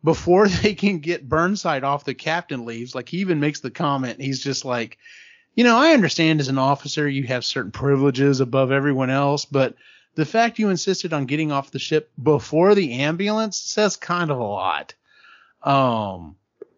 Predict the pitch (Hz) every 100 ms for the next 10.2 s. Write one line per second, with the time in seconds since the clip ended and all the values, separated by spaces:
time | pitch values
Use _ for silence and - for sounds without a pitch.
0 | _ 151 139 160 147 143 120 - 143 123
1 | 107 - 196 208 180 180 175 165 143 117
2 | 131 113 160 165 156 143 139 131 123 120
3 | 113 _ _ _ _ _ 127 123 120 113
4 | 104 98 87 _ 139 139 139 156 - 151
5 | 135 147 143 135 - 131 120 110 104 101
6 | 101 - 135 139 139 123 127 127 123 127
7 | 151 - _ _ _ _ 123 123 117 113
8 | 107 - 143 170 - 117 120 123 127 143
9 | 156 - _ - 135 151 311 311 - 127
10 | 101 -